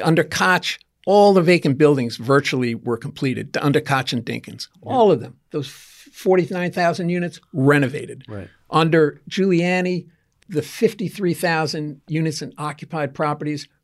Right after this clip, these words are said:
Speaker 1: renovated.
Speaker 3: Yeah.
Speaker 1: Mayor Bloomberg comes in, with, puts together a new housing marketplace plan, does lots of new construction, lots of preservation, does a fantastic job. Really, I,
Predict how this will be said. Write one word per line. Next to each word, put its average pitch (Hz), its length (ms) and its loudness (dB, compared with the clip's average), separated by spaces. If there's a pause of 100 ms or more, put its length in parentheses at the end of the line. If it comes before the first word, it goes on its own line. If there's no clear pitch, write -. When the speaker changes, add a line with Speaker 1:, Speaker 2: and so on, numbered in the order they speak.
Speaker 1:
renovated. 131 840 0
Speaker 3:
Yeah. 92 60 -18 (300)
Speaker 1:
Mayor 180 320 6
Bloomberg 180 480 4
comes 165 320 2
in, 165 300 2
with, - 180 -10 (140)
puts - 260 -2
together 151 320 2
a - 20 2
new 143 240 0
housing 147 460 -4
marketplace 143 640 -4
plan, 139 360 -2 (220)
does 135 240 -2
lots 156 360 0
of 175 60 -2
new 165 160 -2
construction, 156 640 -6
lots 139 320 -2
of - 100 -6
preservation, 147 800 -2 (280)
does 147 180 2
a 135 60 -4
fantastic - 800 -6
job. - 240 -10
Really, 180 340 0
I, 123 220 -6